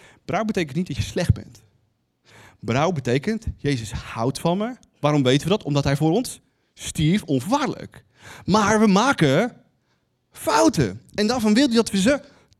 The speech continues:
toegeven. En dat we het in het vervolg anders doen. Berouw is, "Hé pa, op dat moment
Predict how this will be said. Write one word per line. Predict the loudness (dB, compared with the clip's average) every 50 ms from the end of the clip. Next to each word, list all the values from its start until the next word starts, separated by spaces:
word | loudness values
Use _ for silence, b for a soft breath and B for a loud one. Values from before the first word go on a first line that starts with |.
| _ _ _
toegeven. | 0 2 4 4 4 2 2 0 0 -2 -4 -8 -16 -18 _ _ _ _
En | _ 0 2 2 2 2
dat | 2 0 0 0
we | -2
het | -2 0 0
in | -2 -2
het | -2 -2
vervolg | -4 -2 0 2 4 4 6 6 4 4 0 -4 -10 _ _ _ _ _ _ _ _ _ _ _ _ _ _ _ _ _ _ _ _ _ _ _ _ _ _ _ _ _ _ _ _ _ _ _ _ _ _ _ _ _ _ _ _
anders | -12 -12 -10 -8 -6 -4 -4 -4 -4 -4 -6
doen. | -8 -14 -18 -20 -20 _ _ _ _ _ _ _ _ _ _ _ _ _ _ _ _ _ _ _ _ _ _ _ _ _ _ _ _ _
Berouw | -4 -2 0 0 0 -2
is, | -4 -8 -10 -14 -14 -14 -18 -20 _ _ _ _ _ _ _ _ _ _ _ _ _ _ _ _ _ _ _ _ _ _ _ _ _ _ _ _ _ _ _ _ _ _ _ _ _ _ _ _ _ _ _ _ _ _ _ _ _ _ _
"Hé | _ -14 -10
pa, | -8 -8 -8 -8 -10 -12
op | -16 -18 -14 -12
dat | -12 -12 -10 -10
moment | -10 -8 -8 -8 -10 -12 -14 -18